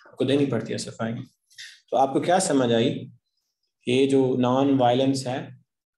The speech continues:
ये जो आपको discussion करनी पड़ती है, ये पॉलिटिक्स के अंदर है, ठीक है। उसके आगे चलते हैं। So what exactly is the state?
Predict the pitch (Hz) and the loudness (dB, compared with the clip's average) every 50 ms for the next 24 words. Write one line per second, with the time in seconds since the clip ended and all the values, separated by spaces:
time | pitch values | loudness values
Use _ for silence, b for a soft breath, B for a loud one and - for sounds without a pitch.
0 | - 117 117 123 127 127 127 127 123 123 123 - - _ _ _ - 107 110 120 | -10 -6 -4 -2 -2 -2 -2 -4 -6 -6 -10 -12 -18 _ _ _ -20 -12 -8 -6
1 | 123 120 123 120 - - 120 123 120 - - - 131 - 147 151 139 143 123 127 | -4 -4 -4 -6 -6 -6 -6 -6 -6 -6 -6 -6 -4 -4 -4 -4 -2 -2 -2 -2
2 | 127 120 127 123 117 - 170 170 151 135 - 123 117 113 113 117 113 - - _ | -4 -4 -4 -6 -6 -4 -6 -6 -6 -4 -2 -2 -2 -2 -4 -6 -10 -12 -14 _
3 | - 113 110 110 107 110 107 107 - - - _ - - - _ _ _ _ - | -12 -10 -10 -10 -12 -14 -16 -14 -16 -16 -18 _ -20 -20 -20 _ _ _ _ -14
4 | 123 123 165 160 - - - _ _ _ _ _ _ - - - 160 160 180 208 | -12 -12 -12 -14 -14 -18 -20 _ _ _ _ _ _ -12 -4 -2 0 2 2 2
5 | 202 202 120 107 101 95 - 107 101 98 101 - - _ _ _ _ _ _ _ | 2 0 0 -4 -6 -8 -10 -12 -14 -14 -18 -20 -20 _ _ _ _ _ _ _
6 | _ _ _ - - - _ _ _ _ _ _ _ _ _ _ _ _ _ _ | _ _ _ -20 -20 -20 _ _ _ _ _ _ _ _ _ _ _ _ _ _
7 | B B B B B B _ _ _ _ _ _ _ _ _ _ _ _ _ _ | B B B B B B _ _ _ _ _ _ _ _ _ _ _ _ _ _
8 | _ _ _ _ _ - - - 226 247 233 214 202 202 185 - - - - 165 | _ _ _ _ _ -10 -4 0 2 4 4 4 4 2 0 0 -4 -6 -6 -6
9 | 139 131 143 165 185 185 - 196 170 160 151 143 143 - - - - 170 170 117 | -4 -2 -2 -2 -2 -2 -4 -4 -4 -2 -2 -4 -8 -8 -8 -6 -4 -4 -2 -2
10 | 117 117 | -4 -6